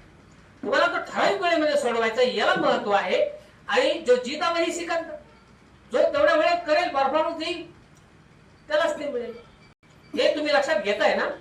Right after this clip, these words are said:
आणि म्हणून ह्या ज्या काही गोष्टी आहेत, वर्ग, घन, पाढे, गणित पण प्रत्येक गणित कॅल्क्युलेट करू नका तुम्ही. पंधरा गुणिले अकरा हे तुम्ही जर लिहित बसला तर वेळ जाईल ना. तुमचे पाढे पाठच पाहिजे,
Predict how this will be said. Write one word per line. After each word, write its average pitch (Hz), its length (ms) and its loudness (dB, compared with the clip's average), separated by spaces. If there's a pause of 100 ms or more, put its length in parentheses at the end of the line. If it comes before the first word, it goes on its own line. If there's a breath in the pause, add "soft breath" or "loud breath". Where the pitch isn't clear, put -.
(400 loud breath)
आणि 233 160 2
म्हणून 302 300 2 (520)
ह्या 277 160 0
ज्या 359 100 2
काही 349 140 4
गोष्टी 214 420 -2
आहेत, 196 160 0
वर्ग, 202 180 2
घन, 196 260 2
पाढे, - 360 0 (200)
गणित 403 260 4
पण 294 160 0
प्रत्येक - 480 -4
गणित 359 240 -2
कॅल्क्युलेट 320 360 -2
करू 330 120 -4
नका 339 280 -2
तुम्ही. 233 220 -6 (1000)
पंधरा 277 520 2 (1160)
गुणिले 269 420 4
अकरा 247 420 0 (160)
हे 247 180 0
तुम्ही 269 200 -4
जर 285 160 2 (360)
लिहित 240 280 -2
बसला 285 440 0 (100)
तर 180 40 -12
वेळ 240 180 2
जाईल 359 200 -4
ना. - 60 -6
तुमचे - 1600 -10
पाढे 269 300 2
पाठच 349 280 0
पाहिजे, 269 420 -2